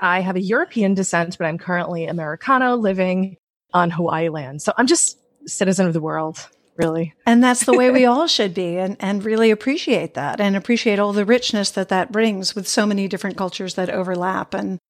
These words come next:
Speaker 2: I mean, for
Speaker 1: I
Speaker 2: me, a
Speaker 1: know.
Speaker 2: lot of that came, uh, more as an adult when I started traveling. You know, I went over for my first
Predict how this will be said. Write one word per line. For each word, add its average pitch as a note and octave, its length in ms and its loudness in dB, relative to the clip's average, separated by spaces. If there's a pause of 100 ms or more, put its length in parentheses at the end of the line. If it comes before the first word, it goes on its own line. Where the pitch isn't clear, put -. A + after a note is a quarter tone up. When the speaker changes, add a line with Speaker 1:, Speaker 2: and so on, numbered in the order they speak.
(120)
Speaker 2:
I G3 100 -4
mean, G3+ 140 -2
for G#3+ 160 -4
Speaker 1:
I G#3+ 40 0
Speaker 2:
me, A3 100 4
a F3 100 4
Speaker 1:
know. G#3+ 120 4
Speaker 2:
lot G#3 260 4
of G#3 100 -6
that G#3 240 0
came, G3+ 520 -2 (160)
uh, G3 300 0
more G3 300 0
as F#3+ 280 0
an G3 120 2
adult G3+ 520 2
when G3 140 -2
I F#3+ 80 -2
started F#3+ 420 -2
traveling. F#3+ 600 0 (220)
You F#3+ 80 -2
know, F3+ 200 0
I F3 60 -4
went G3 180 2
over F#3+ 220 0
for G3 180 -4
my F#3+ 160 -2
first - 480 -2